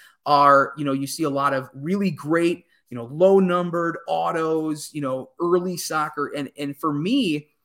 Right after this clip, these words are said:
my question now is, do, are we seeing some of these prices decrease or go down, or some of the recent sales be lower than normal just because there's so much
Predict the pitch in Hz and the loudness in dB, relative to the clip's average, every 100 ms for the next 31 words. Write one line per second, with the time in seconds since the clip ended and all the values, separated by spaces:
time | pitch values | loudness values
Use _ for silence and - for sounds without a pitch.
0 | _ _ _ _ _ 147 160 - 220 226 | _ _ _ _ _ -2 -2 2 0 0
1 | 196 170 185 185 151 139 - 156 160 156 | -2 0 2 2 0 -4 -6 -4 -2 -2
2 | 151 - 226 214 - 196 208 185 147 - | -4 -6 -4 -4 -2 -2 -2 -6 -8 -8
3 | 156 151 185 - 139 127 - - _ _ | -6 -4 -6 -8 -8 -10 -14 -20 _ _
4 | _ _ _ _ _ _ _ _ _ _ | _ _ _ _ _ _ _ _ _ _
5 | _ _ _ _ 139 135 151 147 - 240 | _ _ _ _ -20 -12 -10 -8 -4 2
6 | 285 139 120 - 139 147 170 170 151 175 | 2 2 -2 -6 -8 0 2 2 2 0
7 | 226 185 147 165 180 156 151 180 185 156 | 2 2 -2 -2 -2 -2 -2 -4 -6 -8
8 | - 165 202 196 147 143 139 160 170 151 | -6 -4 -2 -2 -4 -4 -2 -2 -2 -4
9 | 131 143 208 202 156 - _ - 226 277 | -6 -6 -4 -6 -8 -18 _ -8 -2 -2
10 | - 196 156 147 - - 165 190 185 143 | -2 -4 -4 -6 -8 -6 -4 -2 -4 -4
11 | 151 151 | -6 -6